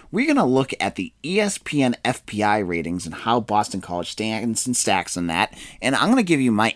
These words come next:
issues with their ratings. I'm also gonna look at the spring production out of the wide receiver group. We're gonna hear from wide receiver coach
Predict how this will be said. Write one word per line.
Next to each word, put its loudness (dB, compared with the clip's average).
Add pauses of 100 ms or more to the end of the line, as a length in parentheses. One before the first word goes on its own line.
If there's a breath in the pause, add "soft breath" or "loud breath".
issues 0
with -12
their -8
ratings. -6 (260 loud breath)
I'm 4
also 2
gonna 2
look 2
at 0 (460 loud breath)
the 0
spring 2
production -2
out -6
of -8
the -4
wide 0
receiver -2
group. -6
We're -4
gonna 4
hear -2
from -2
wide 2
receiver -2
coach -2